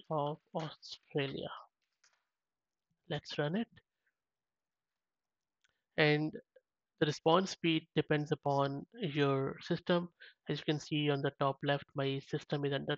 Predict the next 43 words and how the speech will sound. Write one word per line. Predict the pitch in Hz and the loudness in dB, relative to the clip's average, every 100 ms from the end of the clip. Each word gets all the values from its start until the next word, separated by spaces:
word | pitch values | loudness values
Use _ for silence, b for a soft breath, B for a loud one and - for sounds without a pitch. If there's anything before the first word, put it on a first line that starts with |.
| 147 | -2
load | 151 147 | -2 -2
because | 156 - 147 156 | -4 -6 -4 -4
it | - | -6
is | 151 | -4
now | 156 143 143 | -2 0 0
one | 147 | -2
hundred | 143 143 139 - | -2 -2 -4 -2
seventy-seven | 143 143 143 151 143 147 | -2 -2 -4 -2 -4 -4
percent | 143 - 143 | -8 -6 -2
used | 160 226 - | 0 0 -2
C | 165 | -2
P | 165 196 | 0 0
U. | 233 - B B B | 0 -4 B B B
I | 143 | 0
don't | 143 139 | 2 2
have | 143 139 | 0 0
G | 143 143 | -2 -2
P | 147 | -2
U | 147 | 0
on | 139 | -2
my | 135 139 | -4 -6
system. | - - 208 220 _ _ _ _ _ _ _ _ _ _ B B B B B B | -8 -8 -6 -6 _ _ _ _ _ _ _ _ _ _ B B B B B B
And | 160 143 | -4 2
my | 147 151 | 2 4
ram | 143 147 | 4 2
usage | 143 - 147 | -2 -2 -2
is | 170 - | -2 -4
five | 143 135 | -4 -4
hundred | 135 135 131 - | -4 -6 -6 -6
gig. | - - - | -8 -8 -4
So | 147 143 147 - B B B B | -2 -2 -4 -8 B B B B
if | 175 143 | -4 -2
you | 156 | 0
have | 143 143 | 2 2
a | |
beefy | 135 143 147 165 | 2 0 0 -2
laptop | 147 143 - 190 208 _ | 2 2 2 0 0 _
with, | - - _ _ 135 | -6 -6 _ _ -4
uh, | 160 147 147 - _ _ | -2 -2 -4 -6 _ _
quite | - 143 143 | 0 0 0
a | |
lot | 139 139 | 0 -2
of | 147 | -4